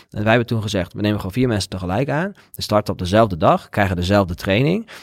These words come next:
Die gaan met precies dezelfde playbook eigenlijk die landen in. En we gaan zien, eh, welke mensen of markten meer succesvol zijn." En nou, hè, mensen hebben er veel invloed op, maar markten hebben uiteraard ook invloed. En toen hebben we gewoon gekeken van, nou, in, in hoeveel tijd, dus na zes maanden,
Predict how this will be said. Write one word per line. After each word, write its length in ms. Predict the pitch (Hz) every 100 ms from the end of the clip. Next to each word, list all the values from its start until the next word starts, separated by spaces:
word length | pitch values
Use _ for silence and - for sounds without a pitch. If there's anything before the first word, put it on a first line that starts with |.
| -
Die 120 | -
gaan 120 | 196
met 120 | 196
precies 280 | - - 147
dezelfde 380 | 123 98 98 92
playbook 340 | - 98 95 90
eigenlijk 460 | 82 92 85 90 - _
die 140 | 95
landen 320 | 92 110 135 151
in. 240 | 175 233 _ _ _ _ _ _ -
En 80 |
we 60 | 113
gaan 180 | 113 113
zien, 320 | 117 139 151 - _ -
eh, 260 | 110 107 101 -
welke 260 | 110 120 104
mensen 520 | 110 143 139 143 143
of 140 | - 101
markten 400 | 107 123 120 113
meer 140 | 104
succesvol 380 | 95 - - -
zijn." 220 | - - - - _
En 320 | - 95 87 -
nou, 160 | 87 - _ _
hè, 160 | 120 143
mensen 300 | 113 - 92
hebben 180 | 95
er 80 | 92
veel 100 | 95
invloed 300 | 101 127 131
op, 160 | 139 151
maar 120 | 98
markten 280 | 98 98 98
hebben 180 | 95 -
uiteraard 320 | 95 90 -
ook 180 | 104 -
invloed. 420 | 143 147 156 196
En 60 | - - - -
toen 0 |
hebben 200 | - 135
we 80 | 113
gewoon 160 | 107 101
gekeken 300 | - 104 -
van, 200 | 104 98
nou, 140 | 90
in, 240 | - - -
in 100 | 120
hoeveel 280 | 135 147 135
tijd, 280 | 123 131
dus 120 | 117 104
na 140 | 104
zes 180 | 110 113
maanden, 440 | 117 120 135 170